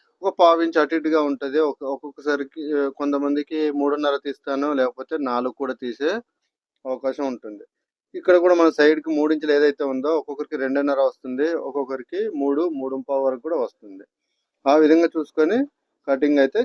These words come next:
చేసుకోవాలి. చూసారు కదా, ఒక చిన్న షేప్ వచ్చేలాగా చూసుకొని రౌండ్‌గా ఆ విధంగా కటింగ్ చేసుకుంటే మనకి నీట్‌గా చక్కగా ఉంటుంది. నా ఛానల్ని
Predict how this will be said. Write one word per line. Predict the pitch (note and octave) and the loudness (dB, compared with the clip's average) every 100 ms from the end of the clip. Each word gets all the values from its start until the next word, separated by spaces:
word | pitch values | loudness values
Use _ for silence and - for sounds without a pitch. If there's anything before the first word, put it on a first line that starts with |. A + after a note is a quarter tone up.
| - - | -4 -2
చేసుకోవాలి. | D#3+ - - G#2+ G2+ G2+ _ _ _ _ _ _ _ _ _ _ _ _ _ _ _ _ _ _ _ _ _ _ D#3+ | 0 0 -6 -6 -6 -10 _ _ _ _ _ _ _ _ _ _ _ _ _ _ _ _ _ _ _ _ _ _ -4
చూసారు | D#3+ F3 | 4 6
కదా, | F3+ F#3+ | 8 6
ఒక | C#3 | 4
చిన్న | - D3 D#3+ E3 - _ _ _ _ _ _ | 0 4 6 4 2 _ _ _ _ _ _
షేప్ | D#3+ F3 E3+ | 2 4 4
వచ్చేలాగా | E3 E3 D#3 D3 | 2 2 4 2
చూసుకొని | - C3+ - C3 D3+ F#3+ | 0 -8 -6 -2 0 2
రౌండ్‌గా | C3+ C3+ C#3+ C3 B2+ D#3 G#3+ - - | 4 4 0 -4 -2 0 -2 -6 -6
ఆ | C3 | -4
విధంగా | B2+ B2+ C#3 C#3+ | -2 -2 -2 -2
కటింగ్ | B2 B2 B2+ B2+ | -6 -8 -10 -10
చేసుకుంటే | A2 - G#2 C#3+ F#3+ A#3 _ _ _ _ _ _ | -12 -12 -8 -4 -4 -6 _ _ _ _ _ _
మనకి | A#2 A#2 E3 G#3+ C#4 - | -8 -8 -2 -2 -4 -6
నీట్‌గా | B2 A#2 A#2 D3+ | -2 -2 2 2
చక్కగా | - A2+ A2+ A#2+ E3+ | 2 -2 2 4 4
ఉంటుంది. | A#2+ - F#2+ F#2 - _ _ _ _ _ _ _ _ _ _ _ _ _ _ _ _ _ _ _ _ _ _ _ _ _ _ _ _ _ - | 2 -6 -14 -16 -20 _ _ _ _ _ _ _ _ _ _ _ _ _ _ _ _ _ _ _ _ _ _ _ _ _ _ _ _ _ -2
నా | C#3 | 0
ఛానల్ని | C3 C3 D3 E3 | 2 2 4 4